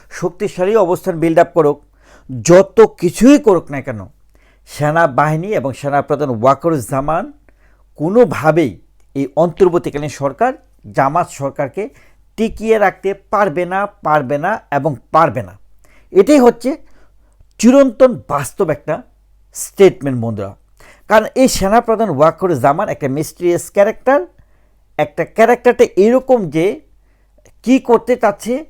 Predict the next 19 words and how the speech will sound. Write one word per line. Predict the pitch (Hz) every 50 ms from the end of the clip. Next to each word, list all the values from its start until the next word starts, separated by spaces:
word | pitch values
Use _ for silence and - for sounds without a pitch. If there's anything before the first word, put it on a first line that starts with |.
| _ - 123 120 139
নিজেকে | 151 156 160 196 165 165 196 214 254 311 - _ _ _ _ _ _ _ _ _ _ _ - - -
সবসময় | - 175 190 - - - 190 175 170 156 151
একটা | - - 127 - -
খুলসের | - 160 185 196 - - 196 175 151
মধ্যে | 139 127 113 131 120 120
রেখেছে। | 110 127 123 - - 120 117 - - - - - -
So, | - 202 160 143
মেজরিটি | 151 160 147 180 202 208 208 208 254 247 196
অ্যাকশনে | 156 - - - 190 185 190 226 302 - _ _ _ _ 135 135
আমরা | 135 131 160 151 156 143
তার | 139 139 127 127
ব্যাপারে | 147 143 170 190 226 170 127 123
নেগেটিভই | 123 117 131 117 143 143 139 160 - -
কমেন্টস | 127 120 117 110 - -
করেছি। | 113 110 104 - 117 104 95 _ _ _ _ _ _ _ -
কিছু | 175 160 214 214 180
কিছু | 208 156 202 202 151 104 139
জায়গায় | 117 - 190 196 185 202 170 190 269 285 _ _ _ _ _ _ _ -
তিনি | 160 156 185